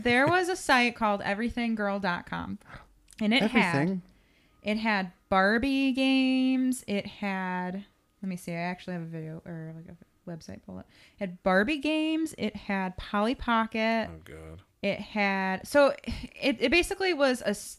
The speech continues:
Speaker 1: a Google search for
Speaker 2: Yeah.
Speaker 1: Flash games for girls.
Speaker 3: They were all compiled
Speaker 1: And
Speaker 3: in
Speaker 1: you
Speaker 3: one
Speaker 1: can,
Speaker 3: place.
Speaker 1: yeah, you can play 'em all on that one, or you could even click on the sites and just go to the sites.
Speaker 2: Mm-hmm.
Speaker 1: Um, so they had Barbie, Barbie games. They had Barbie Girls,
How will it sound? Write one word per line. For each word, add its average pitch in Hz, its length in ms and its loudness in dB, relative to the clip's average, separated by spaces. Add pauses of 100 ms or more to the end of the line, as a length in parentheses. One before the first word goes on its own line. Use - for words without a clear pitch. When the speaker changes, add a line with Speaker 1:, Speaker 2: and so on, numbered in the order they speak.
Speaker 1:
a 208 100 2
Google 262 460 2
search 226 560 0
for 190 540 -2 (340)
Speaker 2:
Yeah. 104 240 2 (160)
Speaker 1:
Flash 240 320 2
games 233 380 2
for 202 600 0
girls. - 580 -6
Speaker 3:
They 92 100 -8
were 90 100 -10
all 95 140 -12
compiled - 140 -8 (280)
Speaker 1:
And - 40 -10
Speaker 3:
in 170 100 -6
Speaker 1:
you 220 140 2
Speaker 3:
one 226 40 -2
Speaker 1:
can, 240 360 0
Speaker 3:
place. 220 100 -6
Speaker 1:
yeah, 185 260 2
you 190 160 -2
can 175 220 -10 (160)
play 202 240 0
'em 185 80 -4
all 190 220 2
on 233 120 4
that 254 160 4
one, 262 140 2
or 196 160 2
you 202 120 2
could 208 140 -4
even 185 180 -4
click 180 220 -4
on 180 100 -2
the 160 80 -4
sites 160 340 -4
and 170 60 -8
just 160 120 -12
go 147 100 -6
to 139 80 -6
the - 80 -16
sites. - 320 -6
Speaker 2:
Mm-hmm. 104 220 0 (260)
Speaker 1:
Um, 175 160 -2
so - 80 -6
they 185 60 2
had 165 120 0
Barbie, 226 460 2
Barbie 190 340 2
games. 226 520 2
They 185 320 -2
had 175 420 -2
Barbie 180 380 2
Girls, 185 800 -2